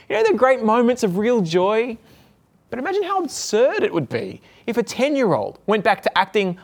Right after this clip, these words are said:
like a toddler, spoke in that toddler language and did all the dumb toddler things they do. How crazy would that be? Imagine a twenty-year-old doing that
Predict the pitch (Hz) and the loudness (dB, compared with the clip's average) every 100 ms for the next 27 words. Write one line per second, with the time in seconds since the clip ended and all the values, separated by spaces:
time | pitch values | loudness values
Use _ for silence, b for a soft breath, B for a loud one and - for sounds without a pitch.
0 | B 185 170 - 175 139 113 - B - | B -2 -2 -2 -2 -2 -4 -8 B -2
1 | 214 202 190 175 - 196 170 185 170 180 | 0 2 0 0 0 2 4 4 4 2
2 | 151 123 127 117 B B 214 214 180 143 | 0 -2 -4 -10 B B 4 4 2 2
3 | 202 190 170 208 170 175 185 180 165 147 | 2 2 2 0 0 0 0 0 0 0
4 | 170 117 B - 415 - 392 466 427 359 | 0 -2 B -10 -8 -4 2 4 4 4
5 | - - - 120 - _ b b b - | 4 0 0 -4 -6 _ b b b -2
6 | 226 254 240 247 226 - _ _ _ - | 2 2 2 0 -4 -12 _ _ _ -6
7 | 220 302 262 151 135 120 113 98 | -2 0 2 2 2 -2 -6 -10